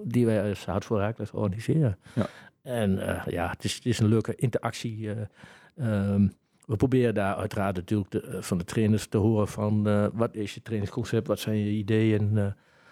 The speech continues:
Speaker 1: hoe wil je spelen? En, eh, ik vond persoonlijk Peter Bos echt, die was top. Die, die kon op hele simpele manier, iedereen kon begrijpen wat hij, wat zijn voetbalvisie was. En die kon dat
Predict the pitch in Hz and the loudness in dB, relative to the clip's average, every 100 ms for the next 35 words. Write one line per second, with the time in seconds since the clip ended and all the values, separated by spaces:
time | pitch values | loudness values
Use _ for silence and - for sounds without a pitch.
0 | _ - 123 123 110 104 - 117 113 104 | _ 0 2 4 2 0 0 2 2 2
1 | 101 98 110 104 98 90 - - - 156 | -2 -2 -2 0 2 2 -2 -8 -2 0
2 | - 131 117 120 139 117 - - 143 107 | 2 0 2 2 2 0 -4 -2 -2 0
3 | 107 139 - - - - _ _ - 110 | 0 0 -2 -12 -20 -20 _ _ -8 -8
4 | - 117 104 95 - 113 - 117 104 107 | -4 -2 0 0 -2 -4 -4 -12 -8 -8
5 | - 117 113 101 113 147 135 147 135 123 | -4 0 0 2 2 2 0 -2 -2 -4
6 | 113 113 120 110 - - 185 156 131 123 | -2 0 0 -2 -4 -10 -2 0 0 0
7 | 127 110 - 117 113 107 104 - _ - | 0 0 0 0 0 -4 -6 -8 _ -20
8 | - 127 120 104 113 - 107 - 139 107 | -2 0 0 -2 -2 0 0 0 -2 -2
9 | 101 110 - 92 80 71 - 104 92 - | 0 0 0 -2 -2 -4 -6 -8 -6 0
10 | 139 107 | 0 0